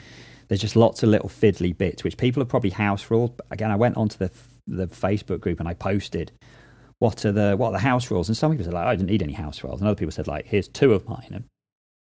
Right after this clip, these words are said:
or people said, "There are no issues with the things I s-, thought there might be issues with." So that was a bit frustrating.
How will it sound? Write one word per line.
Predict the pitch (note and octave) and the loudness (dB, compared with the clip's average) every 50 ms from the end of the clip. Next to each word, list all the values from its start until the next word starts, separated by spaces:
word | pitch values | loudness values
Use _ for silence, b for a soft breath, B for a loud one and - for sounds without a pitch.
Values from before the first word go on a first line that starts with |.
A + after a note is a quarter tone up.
| _ _ _ _ _ _ _ _ _ - - - | _ _ _ _ _ _ _ _ _ -20 -20 -4
or | - F2 | -4 -4
people | - - G2 E2 | -2 -2 -4 -4
said, | D#2+ - F2+ D#2 | -2 -4 -2 0
"There | F2+ E2+ | 0 0
are | E2+ E2+ | 2 2
no | E2 E2 D#2+ D#2 | 0 0 -2 -2
issues | D#2 - - E2 D#2+ - | -4 -4 -6 -6 -6 -4
with | D#2+ D2+ | -6 -8
the | - | -6
things | - E2+ D#2+ D#2+ D#2+ | -6 -6 -6 -6 -6
I | D#2+ D2 | -6 -10
s-, | - - - _ _ _ _ | -10 -12 -20 _ _ _ _
thought | - F#2 D#2+ D#2 | -6 -4 -4 -4
there | - - | -6 -8
might | E2 D#2+ D2 | -8 -8 -6
be | D2 E2+ E2 | -8 -8 -8
issues | E2 - - D#2+ D2+ | -8 -8 -12 -12 -12
with." | - D#2+ - - _ _ B B B B B B B B B B B | -12 -14 -16 -18 _ _ B B B B B B B B B B B
So | - A2+ | 4 4
that | A#2 A#2 - | 6 6 4
was | F#2+ E2+ | 0 -2
a | E2+ | 0
bit | F2+ F2 E2+ - - _ _ _ _ _ _ _ _ | 0 0 -2 -4 -10 _ _ _ _ _ _ _ _
frustrating. | - - - F#2+ E2+ - - - - F2 F2 E2 D#2+ E2+ - - E2 F#2+ F#2+ A2 | -20 -8 -4 -4 -4 -4 -6 -10 -6 -4 -4 -4 -4 -6 -10 -14 -14 -14 -14 -16